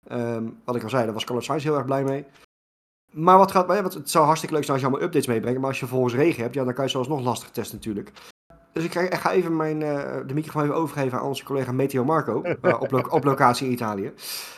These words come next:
Speaker 1: Eh, nee, zonder gekkigheid. Eh, eh, wordt het een, een, een, een wisselvallig weekend of wordt het, eh, wat minder spannend?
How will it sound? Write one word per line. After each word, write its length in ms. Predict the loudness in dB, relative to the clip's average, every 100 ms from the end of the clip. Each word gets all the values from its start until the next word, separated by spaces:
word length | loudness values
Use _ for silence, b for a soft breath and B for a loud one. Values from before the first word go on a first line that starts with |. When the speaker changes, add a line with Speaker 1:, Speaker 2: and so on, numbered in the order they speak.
| _ _
Speaker 1:
Eh, 280 | 4 6
nee, 120 | 6 4
zonder 220 | 4 2
gekkigheid. 400 | 0 2 0 0
Eh, 180 | -4 -2
eh, 240 | 0 0
wordt 240 | 4 2 4
het 80 | 0
een, 120 | 0
een, 240 | 0 -4
een, 180 | -6 -6
een 260 | -6 -6 -2
wisselvallig 420 | -2 -2 0 0
weekend 260 | 2 0 0
of 140 | 0
wordt 160 | 0 0
het, 120 | 0
eh, 120 | -2
wat 100 | 0
minder 180 | -2 -2
spannend? 400 | -6 -8 -8 -16